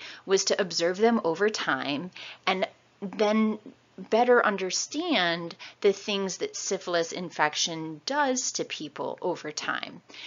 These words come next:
When the study was first begun, there was no known treatment for syphilis at all. Um, we had yet to discover <laughs> an effective treatment for syphilis. Many things had been tried historically,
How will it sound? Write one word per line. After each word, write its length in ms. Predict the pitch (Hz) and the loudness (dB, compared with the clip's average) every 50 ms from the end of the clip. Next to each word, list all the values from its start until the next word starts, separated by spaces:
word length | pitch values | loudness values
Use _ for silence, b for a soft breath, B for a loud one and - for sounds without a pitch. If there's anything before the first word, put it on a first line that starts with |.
| B B B B B | B B B B B
When 160 | 233 254 247 | 2 4 4
the 80 | 262 262 | 4 4
study 400 | 262 - - 302 330 359 370 311 | 2 0 0 2 2 2 2 2
was 260 | 233 233 214 - - | 0 0 -2 -2 -4
first 480 | - - 214 208 233 226 - - - | -4 -2 0 0 0 0 -4 -6 -8
begun, 640 | - 185 160 160 196 190 185 165 143 131 120 131 147 151 B B B B | -12 -12 -12 -8 -6 -2 -2 0 -2 -2 -4 -8 -10 -12 B B B B
there 140 | - 202 202 | 2 4 8
was 200 | 196 202 196 196 | 8 6 6 6
no 360 | 202 190 202 208 208 214 214 | -2 -4 -2 -2 -2 -2 -2
known 400 | 202 196 190 185 185 185 185 170 | -2 -4 -4 -4 -4 -6 -6 -6
treatment 500 | - - - 214 190 - 170 147 107 - _ - | -6 -4 -4 -6 -6 -6 -8 -10 -10 -10 _ -6
for 140 | - 170 | -4 -4
syphilis 640 | 165 - - 165 - - 131 123 131 - - - - - | -2 -2 -4 -6 -8 -6 -6 -6 -6 -6 -8 -10 -6 -2
at 140 | 170 160 | 0 2
all. 420 | 151 151 147 - - - - - - B B B B B B B | 4 4 4 4 2 0 -4 -10 -16 B B B B B B B
Um, 280 | - 160 151 147 156 | -4 -4 -4 -4 -6
we 80 | 175 170 | -6 -8
had 220 | - 190 160 165 | -6 -6 -4 0
yet 200 | 185 190 180 - - | 2 2 2 2 0
to 120 | - 214 | -4 -2
discover 580 | 202 190 - - - - 170 165 113 95 143 - - - | -2 -2 -2 2 4 4 4 4 4 2 2 2 2 -2
<laughs> 140 | - - - | 0 2 2
an 100 | 220 196 | 2 2
effective 500 | 220 220 - 180 180 - - 196 - - | 2 4 6 6 6 6 2 -4 -2 -2
treatment 400 | - - 156 - - 151 147 - - | -4 -6 -6 -6 -8 -10 -10 -10 -12
for 100 | - 175 | -8 -8
syphilis. 540 | 160 - - 139 - - 151 151 175 202 - B B B B B | -6 -6 -6 -8 -8 -6 -4 -4 -4 -4 -6 B B B B B
Many 260 | B 170 175 185 196 196 | B -6 -4 -4 -4 -6
things 300 | - 190 175 175 175 - | -4 -6 -6 -6 -6 -8
had 160 | 196 160 - | -8 -6 -4
been 180 | 165 165 170 | -4 -4 -4
tried 520 | 165 - - - 208 208 214 220 240 226 240 | -4 -2 2 4 6 6 6 6 4 2 -2
historically, 920 | 247 262 247 - - - - 170 165 165 170 170 - 190 196 240 277 269 | -2 -4 -4 -4 -6 -6 -4 -2 -2 -2 -2 -4 -4 -6 -6 -6 -6 -8